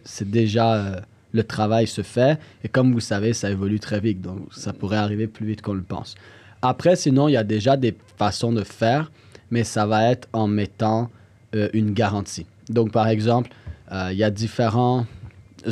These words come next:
endroits, euh, décentralisés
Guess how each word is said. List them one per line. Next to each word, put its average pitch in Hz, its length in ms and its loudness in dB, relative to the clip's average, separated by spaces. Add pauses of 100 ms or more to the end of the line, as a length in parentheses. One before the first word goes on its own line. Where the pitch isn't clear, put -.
endroits, 110 480 2 (920)
euh, 90 340 -2
décentralisés 110 840 0